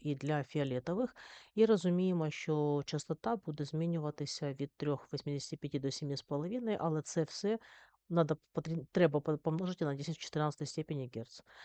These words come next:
Записувати відповідь можна окремо для кожного значення, можна діапазоном, як вам було зручніше, так ви і зробили. А ми рухаємось далі. Наступна задача <clears throat> тринадцять п'ятнадцять. Чи однакові швидкості поширення червоного та фіолетового світла у вакуумі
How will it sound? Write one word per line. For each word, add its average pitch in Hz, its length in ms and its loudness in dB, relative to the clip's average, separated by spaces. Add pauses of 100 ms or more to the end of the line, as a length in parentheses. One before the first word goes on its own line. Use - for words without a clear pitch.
(140)
Записувати 170 600 4
відповідь 143 380 0
можна 147 320 0
окремо 139 340 -2
для 139 140 -2
кожного 147 420 0
значення, 180 420 -2
можна 156 280 -2
діапазоном, 143 640 -2
як 143 200 -4
вам 131 140 -4
було 127 260 -4
зручніше, 139 680 -2 (180)
так 160 240 0
ви 147 100 2
і 131 120 -6
зробили. 123 440 -6 (680)
А 185 80 -2
ми 202 140 4
рухаємось 175 520 4
далі. 127 240 -2
Наступна 156 440 -2
задача 156 480 0 (440)
<clears throat> - 480 -6
тринадцять 170 440 4
п'ятнадцять. 151 560 -2 (280)
Чи 196 280 2
однакові 160 880 4
швидкості 156 600 -2 (420)
поширення 160 800 2
червоного 175 640 0
та 165 180 0
фіолетового 147 600 0
світла 165 380 -2
у 156 160 -4
вакуумі 208 520 -2